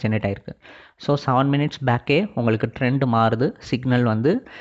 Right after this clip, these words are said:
இறங்குற மாதிரி இருக்குன்ட்டு உங்களுக்கு இண்டிகேட் பண்ணிருச்சு. So, நம்மளால ஈஸியா அதனால தான் செல்லிங் வந்து எடுக்க முடியுது இந்த ரேஞ்சில. எடுத்து டார்கெட்ஸும் வந்து நம்மளால எக்ஸ்பெக்ட் பண்ண முடியுது. So, உங்களுக்கு இதனுடைய சப்ஸ்கிரைப் பண்ற டீட்டெயில் தெரிஞ்சுக்கணும் அப்படின்னு நினைச்சீங்கன்னா,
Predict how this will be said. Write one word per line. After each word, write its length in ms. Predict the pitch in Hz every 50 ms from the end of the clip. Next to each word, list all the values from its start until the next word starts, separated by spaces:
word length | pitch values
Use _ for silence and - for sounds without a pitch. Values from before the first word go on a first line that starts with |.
| - - - - -
இறங்குற 380 | - 123 120 123 139 139 131 123
மாதிரி 260 | 123 123 120 113 113
இருக்குன்ட்டு 320 | 107 - 113 110 107 - 143
உங்களுக்கு 460 | 185 170 127 113 107 110 - - 156
இண்டிகேட் 420 | 180 151 123 120 120 120 123 117 - 113
பண்ணிருச்சு. 380 | 107 101 104 - - - 208 233 - _ - -
So, 280 | - - - 208 226 254 254 - - -
நம்மளால 580 | - 127 139 151 151 160 170 190 190 143 156 185
ஈஸியா 200 | 185 - 202 190
அதனால 440 | 180 156 127 135 143 151 147 139 131
தான் 180 | 143 160 214 - - - - - -
செல்லிங் 260 | - 139 135 147 147
வந்து 220 | 147 135 123 131 127
எடுக்க 240 | 117 113 123 - 131
முடியுது 220 | 123 113 110 104
இந்த 180 | 107 104 107 104
ரேஞ்சில. 500 | 107 110 107 110 113 120 131 170 254 - - - - - _
எடுத்து 400 | - 131 143 156 185 175 190 185 180
டார்கெட்ஸும் 480 | - 147 139 143 143 156 147 - - 156
வந்து 180 | 139 123 120
நம்மளால 400 | 117 110 110 110 104 107 139 196
எக்ஸ்பெக்ட் 360 | 208 117 - - - 135 123
பண்ண 180 | - 120 104 98 98 101
முடியுது. 320 | 98 98 98 98 95 95 - _ _ - - - - - - -
So, 200 | - - 139 120
உங்களுக்கு 320 | 113 113 113 113 110 120
இதனுடைய 480 | 117 113 120 117 110 110 113 151 214 - - -
சப்ஸ்கிரைப் 360 | - - - - - 185 180
பண்ற 380 | 180 180 165 156 151 160 165 156
டீட்டெயில் 360 | 143 139 143 - 151 151 147 - -
தெரிஞ்சுக்கணும் 520 | 131 135 151 143 - 151 139 143 139 135
அப்படின்னு 380 | 123 120 135 135 135 127 127 127
நினைச்சீங்கன்னா, 420 | - - 135 117 120 120 151 202